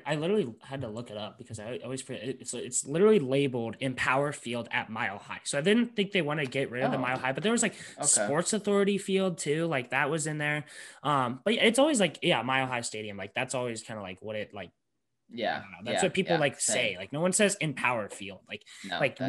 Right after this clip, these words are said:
Speaker 2: that's
Speaker 1: one's gonna know what that is. So,
Speaker 2: No.
Speaker 1: yeah, obviously, like, I would say Mile High. Um,
Speaker 2: Yeah.
Speaker 1: but yeah, that, I,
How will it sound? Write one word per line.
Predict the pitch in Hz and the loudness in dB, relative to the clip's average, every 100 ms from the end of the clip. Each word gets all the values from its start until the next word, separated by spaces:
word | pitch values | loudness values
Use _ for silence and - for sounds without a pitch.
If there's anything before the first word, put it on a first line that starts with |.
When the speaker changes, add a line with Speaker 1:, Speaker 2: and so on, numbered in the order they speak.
| 170 | 6
Speaker 2:
that's | |
Speaker 1:
one's | 180 160 | 6 4
gonna | 143 127 | 0 -2
know | 123 | -2
what | 113 | -2
that | 101 | -4
is. | 98 95 - | -8 -8 -6
So, | - 160 113 | 0 2 2
Speaker 2:
No. | 107 85 69 - | -2 -6 -8 2
Speaker 1:
yeah, | 165 104 | 4 6
obviously, | 143 196 180 - 135 | 6 6 2 2 -2
like, | 101 - | -4 -4
I | 127 | -4
would | 110 - | -4 -6
say | 104 95 98 _ | -8 -8 -14 _
Mile | 104 95 | -8 -8
High. | 95 - 101 110 - - | -10 -10 -10 -10 -14 -8
Um, | 113 101 | -6 -4
Speaker 2:
Yeah. | 92 - - _ | -4 -6 -10 _
Speaker 1:
but | 170 | 4
yeah, | 175 107 - | 6 4 2
that, | 165 135 | 4 8
I, | 185 160 | 6 6